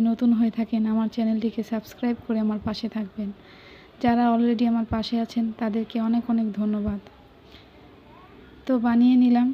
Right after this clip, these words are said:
এক, এক কাপ আটা দিয়ে প্রায় অনেকগুলোই মিনি মোগলাই পরোটা বানিয়ে নিলাম।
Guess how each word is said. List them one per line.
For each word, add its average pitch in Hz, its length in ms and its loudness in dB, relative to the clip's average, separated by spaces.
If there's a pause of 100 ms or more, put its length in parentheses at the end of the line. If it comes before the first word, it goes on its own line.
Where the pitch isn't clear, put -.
(160)
এক, 254 140 -4 (600)
এক 247 160 -2 (120)
কাপ 254 180 -4 (140)
আটা 226 180 -4
দিয়ে 233 260 0 (920)
প্রায় 240 220 0
অনেকগুলোই 247 640 2
মিনি 240 300 6
মোগলাই 233 420 2
পরোটা 226 240 -2
বানিয়ে 220 300 0
নিলাম। 208 280 -4